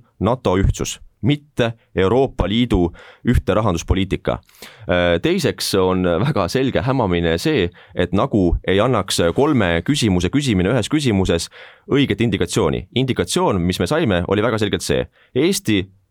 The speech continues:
elanike enamus, eelkõige eestlastest enamus, ei toeta suurte poliitikavaldkondade delegeerimist Euroopa Liidule. Välispoliitika, nagu väitis Yana Toom,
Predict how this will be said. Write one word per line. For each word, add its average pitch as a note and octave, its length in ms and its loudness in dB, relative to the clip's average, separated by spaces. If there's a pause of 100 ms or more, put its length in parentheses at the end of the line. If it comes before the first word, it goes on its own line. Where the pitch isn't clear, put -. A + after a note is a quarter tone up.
elanike G2 480 0
enamus, B2+ 380 -2 (100)
eelkõige F#2+ 280 -2
eestlastest F#2 840 -2
enamus, A#2+ 480 0 (260)
ei F2+ 140 0
toeta C3+ 520 -2 (600)
suurte D3+ 380 0
poliitikavaldkondade G#2+ 880 0
delegeerimist G#2 540 0
Euroopa G2 320 0
Liidule. D2+ 340 0 (400)
Välispoliitika, F2+ 800 -2 (220)
nagu F#2 180 -2
väitis G#2+ 220 -2
Yana A#2 160 0
Toom, F#2 300 0